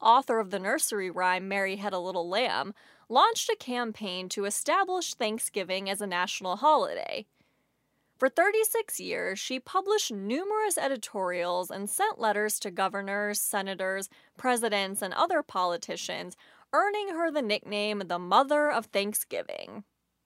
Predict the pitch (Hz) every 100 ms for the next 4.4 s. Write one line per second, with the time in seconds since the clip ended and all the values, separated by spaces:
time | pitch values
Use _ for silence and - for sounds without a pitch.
0 | _ - 440 440 381 403 302 220 220 220
1 | 214 - 277 311 311 294 269 262 240 226
2 | 226 220 220 202 190 - 185 180 - 190
3 | 185 208 - - 208 208 202 - 202 190
4 | 185 - 78 202